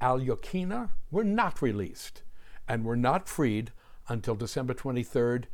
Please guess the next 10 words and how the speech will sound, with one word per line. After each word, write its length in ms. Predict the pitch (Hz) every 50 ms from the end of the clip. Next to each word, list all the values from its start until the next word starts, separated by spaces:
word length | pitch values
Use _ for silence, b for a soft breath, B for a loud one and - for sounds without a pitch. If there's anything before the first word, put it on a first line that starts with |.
| - -
twenty 300 | - - 139 131 - 131
thirteen, 800 | 120 - - 127 120 110 - - - 208 220 214 135 87 76 - - b b b b b b b b b -
after 320 | - 107 110 - - 143 135
having 340 | 120 131 131 135 151 156
served 460 | - - - - 113 107 107 107 107 - - -
twenty-one 680 | - - 131 131 - - 143 123 107 110 117 113 110 107
months. 480 | 110 107 87 80 - - - - - - - - - - - - - - - b b b b b b b b b b b
On 220 | - 156 196 240 226
their 120 | 220 220
release, 640 | 208 190 175 156 151 131 92 - - - - - -